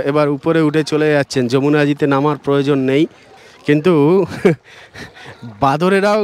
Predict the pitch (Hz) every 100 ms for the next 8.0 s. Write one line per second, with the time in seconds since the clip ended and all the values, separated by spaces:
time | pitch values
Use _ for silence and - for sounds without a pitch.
0 | 202 202 190 175 175 160 139 143 160 165
1 | 135 151 - - 123 127 139 143 147 131
2 | 131 - 143 131 135 135 - - 127 -
3 | _ - 117 120 117 - _ _ _ _
4 | _ _ _ _ _ _ _ - - 110
5 | 123 110 _ _ - _ _ _ _ _
6 | - - - 117 143 - 131 131 139 143
7 | 139 139 131 127 123 123 123 123 127